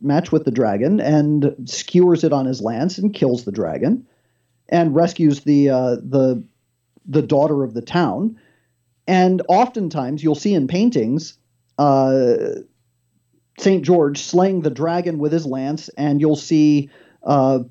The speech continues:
a maiden on her knees in prayer. And the na-, the maiden typically represents the church. And Saint George,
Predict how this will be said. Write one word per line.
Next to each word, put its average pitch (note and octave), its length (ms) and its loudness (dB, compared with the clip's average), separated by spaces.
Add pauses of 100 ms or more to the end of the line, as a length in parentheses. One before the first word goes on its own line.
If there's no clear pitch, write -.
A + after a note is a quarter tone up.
(160)
a C#3+ 80 2
maiden D3+ 600 0 (340)
on D#3+ 220 0
her C#3+ 160 0
knees C3 480 -2 (120)
in D3 180 2
prayer. B2 480 -2 (600)
And E3+ 220 2
the D#3+ 60 4
na-, E3+ 360 2
the D#3 120 0
maiden D#3+ 580 0 (200)
typically B3 400 0
represents D3+ 580 -2
the A#2+ 120 -6
church. - 540 -4 (880)
And D3 640 0
Saint C#3+ 340 -2
George, D#3 640 0